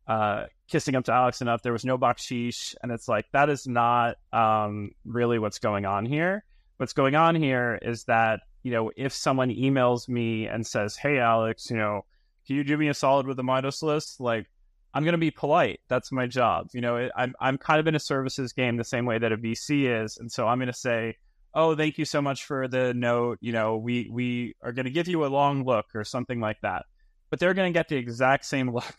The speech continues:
than anybody else is. And in fact, when people are pinging me a lot or kinda, like, harassing me to make a list, it's, it's a negative signal. Like, I'm not stupid. You know, I, I know that, uh, someone who had their entire Stanford graduate school class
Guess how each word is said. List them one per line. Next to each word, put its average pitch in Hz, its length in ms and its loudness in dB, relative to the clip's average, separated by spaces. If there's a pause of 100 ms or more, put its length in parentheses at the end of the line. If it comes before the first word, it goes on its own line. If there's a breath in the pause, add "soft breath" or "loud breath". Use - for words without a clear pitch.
than 127 140 2
anybody 113 420 2
else 92 260 -2
is. - 240 -10
And 131 160 -4
in 127 80 -2
fact, 165 400 2
when 131 140 -4
people 131 400 -4
are 113 320 -2 (640)
pinging 170 320 2
me 151 140 4
a 139 80 4
lot 127 440 4
or 117 140 -4
kinda, 120 260 2
like, 110 260 0
harassing 135 600 2
me 123 280 -2
to - 140 -10
make 120 200 -2
a 120 60 0
list, 120 480 -2
it's, 120 200 -8
it's 117 200 -8
a 123 60 0
negative 127 340 4
signal. - 520 -10
Like, 113 200 -2
I'm 123 140 4
not 139 220 2
stupid. - 460 -6 (100)
You 123 100 -4
know, 117 120 2
I, 123 220 4
I 123 120 2
know 135 320 0
that, 123 300 -2 (640)
uh, 107 400 2 (280)
someone 156 340 0
who 143 220 0
had 135 180 2
their 135 140 0
entire 131 440 2
Stanford 127 560 -2
graduate 120 480 2
school 117 360 -2
class 113 640 0